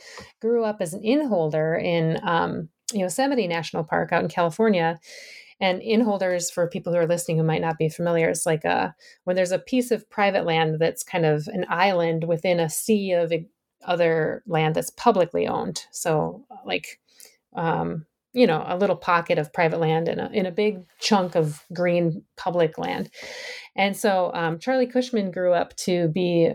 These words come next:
one of the strongest advocates for property rights, um, and inholders' rights, people who had, like, private property within, um, public jurisdictions.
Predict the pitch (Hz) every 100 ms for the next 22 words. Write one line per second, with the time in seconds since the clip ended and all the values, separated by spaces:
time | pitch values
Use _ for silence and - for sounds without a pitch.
0 | - 185 220 226 180 - - 180 180 175
1 | 165 175 185 208 175 - - - 165 165
2 | 160 254 269 233 185 170 160 165 - -
3 | 180 170 160 165 175 170 - 214 233 214
4 | 180 170 160 160 160 - - 214 185 180
5 | 160 175 165 156 156 - 170 175 170 165
6 | 165 165 160 165 165 165 160 - - -
7 | - _ - 165 160 165 _ - 180 170
8 | 165 165 160 214 208 - 160 160 170